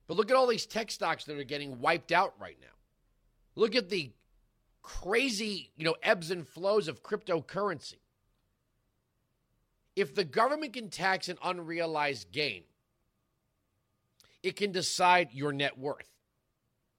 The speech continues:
and then tax you accordingly. The government could speculate a value any way it wants.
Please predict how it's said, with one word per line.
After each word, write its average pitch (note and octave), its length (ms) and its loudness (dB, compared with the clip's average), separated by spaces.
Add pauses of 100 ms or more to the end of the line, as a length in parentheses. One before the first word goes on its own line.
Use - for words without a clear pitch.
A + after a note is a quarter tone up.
(120)
and D#3+ 100 -6
then E3 140 0
tax D3 340 0
you D3+ 100 -8
accordingly. D#3 500 -8 (1300)
The D3 140 -2
government G#3 400 2
could D3+ 100 -8
speculate F3 540 -2
a D#3+ 60 -2
value E3+ 500 2 (800)
any G3 180 -2
way G#3 140 2
it F#3 100 -2
wants. A#3+ 480 -4